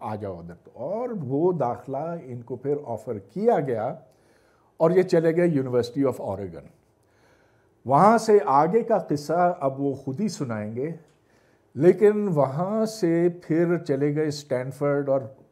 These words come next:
और बातें आप उन्हीं से सुनेंगे। मगर उधर पता चला कि he had exceptional capability, इसको,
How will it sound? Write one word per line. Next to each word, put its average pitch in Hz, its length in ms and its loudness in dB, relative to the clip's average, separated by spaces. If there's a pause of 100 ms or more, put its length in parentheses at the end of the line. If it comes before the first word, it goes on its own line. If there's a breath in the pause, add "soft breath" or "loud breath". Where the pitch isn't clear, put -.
(320)
और 143 320 0
बातें 127 320 -2
आप 123 220 -4
उन्हीं 143 240 -2
से 151 200 -6
सुनेंगे। 117 500 -8 (920 soft breath)
मगर 339 220 -10 (160)
उधर 294 500 -6 (100)
पता 269 220 -4
चला 285 280 -6
कि 285 120 -10
he 233 280 -2
had 240 180 -4
exceptional 214 720 -4
capability, 190 560 -4
इसको, 202 580 -6